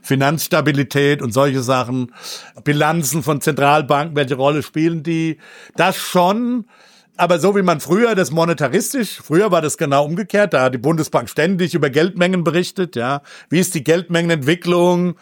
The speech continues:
Äh, das waren diese monetaristischen, das, das nennt man mo-, unter anderem, das nennt man Monetarismus, wo man eben sehr über Geld nachdenkt und die, wie die Zentralbanken zusammen mit dem Geschäftsbankensystem über Geldmengen nachdenken.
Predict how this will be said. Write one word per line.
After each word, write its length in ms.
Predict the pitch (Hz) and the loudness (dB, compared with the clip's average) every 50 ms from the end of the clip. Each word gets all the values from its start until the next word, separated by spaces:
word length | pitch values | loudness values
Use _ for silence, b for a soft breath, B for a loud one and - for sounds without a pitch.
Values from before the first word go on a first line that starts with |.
| B B B B B B | B B B B B B
Äh, 120 | - 135 139 | 0 0 2
das 200 | 143 147 110 131 | 2 2 2 2
waren 180 | 156 156 165 | 2 2 2
diese 180 | 147 156 135 151 | 0 0 0 0
monetaristischen, 1000 | 151 147 156 165 170 - 151 139 135 165 - - - 165 135 139 151 156 151 156 | 2 2 2 2 2 0 0 0 0 0 -2 -2 -6 -6 -6 -4 -6 -6 -6 -6
das, 240 | 151 - 131 127 107 147 156 | -8 -6 -6 -6 -6 -6 -4
das 160 | 135 139 131 | -2 -2 0
nennt 160 | 131 151 180 165 | 0 -2 -2 -2
man 120 | 143 143 | -2 0
mo-, 160 | 139 156 - - | 0 -2 0 2
unter 320 | 165 185 202 180 170 147 | 0 0 2 2 0 0
anderem, 340 | 151 170 180 185 156 160 139 | 0 0 0 0 -2 -2 -2
das 220 | 143 147 156 - | 0 -2 -2 0
nennt 200 | 156 151 160 170 | -2 -4 -2 -2
man 120 | 151 139 139 | -2 -2 0
Monetarismus, 800 | 139 139 139 117 120 104 117 147 147 - 170 180 185 175 - - B B B B B B | 0 0 0 -2 -4 -4 -2 -4 -4 -2 -2 -2 -2 -2 -6 -14 B B B B B B
wo 80 | - 131 | -4 -2
man 140 | 143 139 | 0 0
eben 180 | 147 151 143 139 | 0 0 -2 -2
sehr 220 | 104 139 147 160 | 0 0 2 2
über 160 | 160 143 131 110 | 2 0 0 0
Geld 320 | - 143 151 180 175 - | 0 0 0 0 0 0
nachdenkt 580 | 175 170 170 139 - 170 165 170 175 170 147 165 | 0 0 0 2 0 0 0 2 0 -2 -2 -2
und 300 | 147 143 139 123 - B B B B B B | -2 -2 -2 -4 -10 B B B B B B
die, 240 | 147 139 143 127 127 | -4 -4 -4 -4 -4
wie 80 | 147 | -2
die 120 | 151 151 - | -2 -2 0
Zentralbanken 760 | - 151 131 113 131 139 151 170 143 165 165 170 165 127 | -2 -2 -2 0 2 2 2 2 2 0 -2 -2 -4 -10
zusammen 300 | - 127 113 135 147 160 | -10 -4 0 0 0 2
mit 80 | 160 147 | 0 -2
dem 100 | 135 131 | -2 -4
Geschäftsbankensystem 1200 | 113 - - 160 165 - - - 165 165 180 165 127 147 143 - - 160 160 160 156 156 156 147 B B B B B | -6 -2 -2 -2 -2 -2 -4 -2 -2 -2 -2 -4 -8 -8 -10 -4 -2 0 2 2 2 0 -2 -4 B B B B B
über 180 | B 123 143 143 | B -2 -2 0
Geldmengen 520 | - 151 165 196 175 170 165 165 165 160 151 | 2 0 0 0 0 0 -2 0 0 0 2
nachdenken. 640 | 151 147 165 151 - - 160 156 160 175 170 160 | 2 2 2 0 -2 -4 -4 -4 -4 -6 -10 -12